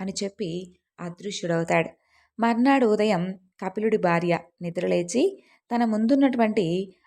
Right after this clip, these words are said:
ఆ యొక్క అనంత ద్రవ్యరాశితో ఉన్నటువంటి పెట్టెను చూసి ఆశ్చర్యానికి గురవుతుంది. తనను క్షమించమంటూ భర్త కాళ్ల మీద పడుతుంది. దైవాపచారానికి మన్నించమంటూ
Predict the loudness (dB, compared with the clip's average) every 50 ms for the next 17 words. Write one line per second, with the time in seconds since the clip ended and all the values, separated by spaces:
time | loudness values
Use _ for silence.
0 | _ -4 -2 -2 0 2 0 0 -2 -2 -4 -4 -2 0 0 0 2 2 2 0
1 | 2 2 0 0 0 2 2 2 4 2 2 0 -2 -2 0 0 0 0 -2 -4
2 | -4 -6 -6 -6 -6 -6 -6 -4 -4 -4 -2 -2 -2 -2 -2 -4 -4 -6 -6 -6
3 | -6 -4 -4 -4 -4 -6 -12 _ _ _ _ _ -12 -8 -6 -6 -6 -4 -2 -2
4 | 0 2 2 0 0 -2 -4 -2 0 0 0 0 0 0 -2 -4 -4 -4 -4 -6
5 | -10 _ _ _ _ -10 -6 -6 -4 -4 -4 -6 -8 -6 -6 -6 -4 -4 -6 -4
6 | -4 -4 -4 -4 -2 0 2 2 2 0 -4 -14 _ _ _ _ -4 -2 -2 -2
7 | 0 -2 -4 -2 0 0 0 2 2 2 0 0 0 0 -2 -2 -4 -6 -6 -6
8 | -6 -6 -4 -6 -6 -8 _ _ _ _ _ _ -8 -2 2 2 4 4 4 4
9 | 4 2 2 0 0 0 0 2 0 0 -2 -2 -4 -4 -4 -2 -2 -2 -4 -4
10 | -4 -4 -4 -4 -4 -2 -2 0 0 -2 -4